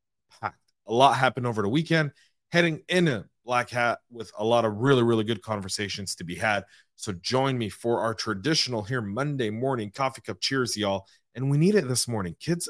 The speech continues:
in Georgia, by the way, are back to school, including my, my, my very young one who starts school today. So coffee cup cheers, y'all.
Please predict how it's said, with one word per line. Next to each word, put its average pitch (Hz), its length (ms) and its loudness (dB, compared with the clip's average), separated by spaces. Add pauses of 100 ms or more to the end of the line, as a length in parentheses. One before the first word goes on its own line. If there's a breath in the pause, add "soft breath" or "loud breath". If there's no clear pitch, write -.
(140)
in 117 220 -2
Georgia, 117 420 0
by 104 220 -2
the 104 80 -2
way, 104 140 -2
are 139 120 0
back 151 300 0
to - 80 -8
school, 165 480 2 (600)
including 147 380 2
my, 147 240 4 (100)
my, 143 180 2
my 147 220 4
very 143 320 2
young 151 240 0
one 104 200 0
who 117 260 -4
starts - 680 -4
school 160 460 -4
today. 90 220 -4
So 85 200 -6
coffee 117 260 -6
cup 127 120 -2
cheers, 90 320 -6
y'all. 73 240 -8